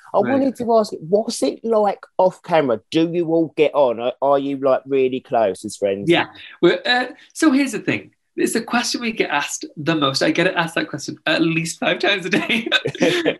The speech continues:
Speaker 2: Um, because I think that people find it hard to believe that five randoms, like, we were complete strangers, could get along so well. And especially because of what the show has achieved, you just expect that everyone's gonna go their separate way and it's done.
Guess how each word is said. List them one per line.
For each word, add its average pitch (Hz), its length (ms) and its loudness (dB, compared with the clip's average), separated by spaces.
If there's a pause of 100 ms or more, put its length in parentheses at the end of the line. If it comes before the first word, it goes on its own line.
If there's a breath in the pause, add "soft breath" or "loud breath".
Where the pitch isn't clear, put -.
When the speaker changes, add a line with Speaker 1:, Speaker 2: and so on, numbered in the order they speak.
Speaker 2:
Um, 196 460 -2 (320 loud breath)
because 285 640 2
I 226 140 -2
think 277 280 -2
that 523 160 4
people 233 320 0
find 196 360 0
it 165 40 0
hard 170 360 0
to 175 60 -6
believe 156 640 2
that 139 260 0
five 160 600 0 (520)
randoms, 160 680 -2 (100)
like, 151 240 0
we 160 140 2
were 147 160 4 (100)
complete - 460 -8
strangers, 175 600 -2 (340 loud breath)
could 156 180 -8
get 165 180 2
along 151 300 0
so 139 340 0
well. 127 480 2 (240 loud breath)
And 240 140 0
especially 220 440 -2
because 190 260 -2
of 156 120 2
what 170 240 0
the 175 80 -6
show 170 160 2
has 151 100 6
achieved, 156 380 -2
you 151 80 2
just 156 200 -2
expect - 520 -2
that - 280 -2 (720 loud breath)
everyone's 151 420 0
gonna 143 140 0
go 135 140 2
their 131 80 0
separate 127 300 -4
way 120 140 0
and 120 80 -6
it's - 120 -18
done. 135 380 2